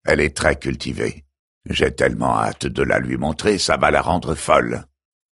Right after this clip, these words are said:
ajoute-t-il avant de pointer mon téléphone du doigt. C'est laquelle ? Je fais pause quand Birdie entre dans le champ. Elle, Bridget, la violoniste.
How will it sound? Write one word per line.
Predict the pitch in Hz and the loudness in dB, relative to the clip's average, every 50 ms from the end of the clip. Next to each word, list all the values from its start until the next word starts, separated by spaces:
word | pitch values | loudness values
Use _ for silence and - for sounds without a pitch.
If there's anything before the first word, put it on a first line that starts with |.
| _ _ | _ _
ajoute-t-il | - - - - - - - - _ - 85 82 67 58 | -12 -12 -10 -8 -8 -8 -10 -8 _ -4 -2 -2 0 -2
avant | 55 50 52 60 | -4 -4 -6 -6
de | 58 58 | -6 -6
pointer | 57 - - - 69 67 - 67 64 | -8 -6 -6 -6 -6 -6 -4 -4 -4
mon | 53 50 - | -4 -6 -6
téléphone | - 69 64 60 58 - - 67 60 | -6 -4 -4 -4 -6 -6 -6 -6 -6
du | 50 58 55 | -6 -8 -8
doigt. | - 50 50 50 - _ _ _ _ _ _ _ _ _ _ - - | -6 -6 -6 -6 -8 _ _ _ _ _ _ _ _ _ _ -6 -2
C'est | - - 110 92 | 2 6 6 6
laquelle ? | 82 78 71 - - 67 65 65 76 80 - - _ _ _ _ _ _ _ _ _ _ _ _ _ _ - | 6 4 4 4 2 2 4 2 0 -4 -6 -8 _ _ _ _ _ _ _ _ _ _ _ _ _ _ -14
Je | - - - 58 58 | -12 -12 -8 -8 -8
fais | - - - 52 58 | -8 -8 -8 -8 -8
pause | 57 - - 71 82 90 85 - - | -8 -6 -4 -2 -2 -2 -2 -4 -6
quand | - - 55 58 | -6 -6 -6 -6
Birdie | 57 50 55 60 57 58 55 69 87 85 78 | -6 -4 -4 -4 -4 -6 -6 -6 -2 -2 -2
entre | 62 71 71 - - - | -2 -2 -6 -4 -6 -6
dans | - - - | -6 -4 -6
le | - 53 | -6 -4
champ. | - - - - - - - _ _ _ _ _ _ _ _ _ _ _ _ _ _ _ _ | -4 -4 -4 -4 -6 -8 -10 _ _ _ _ _ _ _ _ _ _ _ _ _ _ _ _
Elle, | - - 64 53 52 50 - - - - _ _ _ _ _ _ _ | -2 0 0 0 -2 -6 -6 -8 -12 -16 _ _ _ _ _ _ _
Bridget, | - - 80 95 95 82 - - - - - _ - - - _ _ _ | -2 0 0 0 0 -2 -4 -4 -6 -6 -8 _ -10 -10 -10 _ _ _
la | - 82 80 78 78 | -6 -2 -2 -2 -2
violoniste. | 71 - - 87 80 76 60 - 73 - - - - | -2 -2 -2 -2 -2 -2 -4 -6 -6 -6 -6 -6 -6